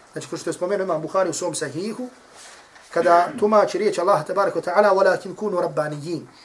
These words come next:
ali kaže, budite Allahovi ili budite božanski, kao što se prevodi. Abdullah ibn Abbas je govorio, odnosno tumačio ovu riječ rabbanijin,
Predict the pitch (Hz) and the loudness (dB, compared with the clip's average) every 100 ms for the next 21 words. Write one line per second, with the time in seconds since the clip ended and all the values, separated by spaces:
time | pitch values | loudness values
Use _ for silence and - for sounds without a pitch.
0 | - - 139 139 156 151 214 208 208 208 | -20 -10 -8 -2 0 0 -2 -6 2 2
1 | 214 - - - 156 180 185 151 151 202 | 2 -4 -4 0 4 6 4 2 -6 -4
2 | - 156 143 175 - - - 127 131 - | 0 2 2 2 -2 -8 -14 -14 -12 -12
3 | 135 131 127 - - - - - - - | -8 -8 -10 -20 -20 -20 -20 -20 -20 -20
4 | _ 131 254 233 247 214 254 160 196 233 | _ -4 2 4 4 4 2 4 8 8
5 | 269 - - - - - _ _ _ _ | 6 -2 -4 -8 -14 -20 _ _ _ _
6 | _ _ 165 160 190 233 190 247 - - | _ _ 2 6 6 6 6 4 2 -6
7 | 165 180 175 180 190 233 220 190 190 202 | -4 -4 -6 0 4 4 2 0 2 0
8 | 175 170 160 165 190 | 0 0 2 2 0